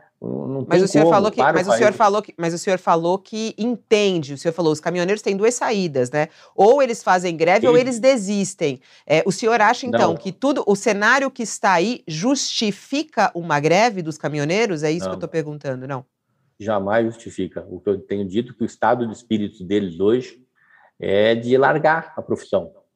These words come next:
Speaker 1: Eles falam, olha, ou a gente faz uma greve pra alertar o governo, e eu jamais defenderei uma greve de um serviço essencial.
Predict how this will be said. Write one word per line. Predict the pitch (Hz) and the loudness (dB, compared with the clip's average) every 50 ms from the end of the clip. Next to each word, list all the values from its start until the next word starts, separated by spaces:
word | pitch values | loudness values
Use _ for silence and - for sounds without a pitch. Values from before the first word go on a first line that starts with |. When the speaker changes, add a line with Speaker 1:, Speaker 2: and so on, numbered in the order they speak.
| _ _ - | _ _ -4
Speaker 1:
Eles | 117 113 | -4 -2
falam, | - - 143 156 165 | 0 2 2 4 4
olha, | 139 113 127 | 4 4 4
ou | |
a | 170 | 2
gente | 202 202 - | 0 2 2
faz | - 151 143 | 2 2 2
uma | 147 135 127 | 2 2 2
greve | 117 117 113 113 110 107 | 4 6 6 4 4 4
pra | 101 - | 2 2
alertar | 113 110 110 107 - - 104 104 | 2 2 0 -2 -2 0 0 0
o | 101 | 2
governo, | 101 101 92 107 143 165 151 113 90 - _ _ _ _ _ _ | 2 2 4 4 4 4 2 0 -4 -10 _ _ _ _ _ _
e | - 135 139 - | -10 -6 -2 0
eu | - 110 139 156 135 98 | 0 0 0 -2 -4 -2
jamais | 92 104 98 98 98 104 117 117 110 | 0 0 0 0 2 2 2 2 2
defenderei | 101 95 - 107 90 95 95 98 | 0 -2 -2 -2 -2 0 0 0
uma | 98 95 92 92 | 0 -2 -2 -2
greve | 98 98 95 101 | -2 -2 -2 -2
de | 98 | -4
um | 98 | -8
serviço | - - 98 92 95 95 - - | -6 -4 -4 -4 -4 -6 -8 -10
essencial. | 92 - - 95 92 - - 95 90 85 78 - | -12 -10 -10 -12 -12 -10 -10 -10 -10 -10 -12 -16